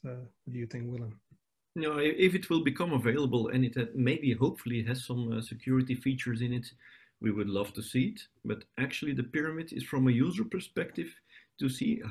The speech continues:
Speaker 2: how we could build actually broadcast plans, uh, with the technology that has been promoted,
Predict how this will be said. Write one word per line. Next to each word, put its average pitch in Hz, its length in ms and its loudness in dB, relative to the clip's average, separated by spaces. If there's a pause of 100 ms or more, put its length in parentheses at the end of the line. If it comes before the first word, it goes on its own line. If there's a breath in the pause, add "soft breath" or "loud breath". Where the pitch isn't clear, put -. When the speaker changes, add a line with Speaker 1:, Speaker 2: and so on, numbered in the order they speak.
Speaker 2:
how 123 120 2
we 139 160 0
could 113 340 -4
build 127 300 4 (240)
actually 113 560 -4
broadcast 120 640 0
plans, 117 520 -4 (720 soft breath)
uh, 107 320 0
with 127 260 2
the 113 100 0
technology 120 640 -2
that 110 180 0
has 117 140 0
been 113 240 0
promoted, 113 520 -2